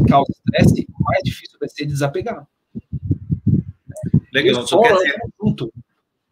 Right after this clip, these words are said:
Speaker 1: né? É um conjunto,
Speaker 2: Desculpa,
Speaker 1: né?
Speaker 2: cara, fala.
Speaker 1: Não, não, o sono é um conjunto de fatores, entende? Ele vem, ele vem organicamente porque o corpo cansa.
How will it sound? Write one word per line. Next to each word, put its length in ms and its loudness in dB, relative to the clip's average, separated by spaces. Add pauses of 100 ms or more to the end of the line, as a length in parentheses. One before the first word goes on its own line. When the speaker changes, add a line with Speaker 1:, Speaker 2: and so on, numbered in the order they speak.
(300)
Speaker 1:
né? 200 -6
É 40 -4
um 60 -6
conjunto, 500 -4
Speaker 2:
Desculpa, 20 -8
Speaker 1:
né? 180 -2
Speaker 2:
cara, 220 -2
fala. 100 -20 (280)
Speaker 1:
Não, 200 6
não, 300 4
o 40 0
sono 240 -2
é 60 -2
um 60 -2
conjunto 360 2
de 80 2
fatores, 440 0
entende? 480 -4 (480)
Ele 200 4
vem, 220 2 (100)
ele 180 2
vem 580 0
organicamente 880 0
porque 220 -6
o 100 -2
corpo 320 -2
cansa. 500 -4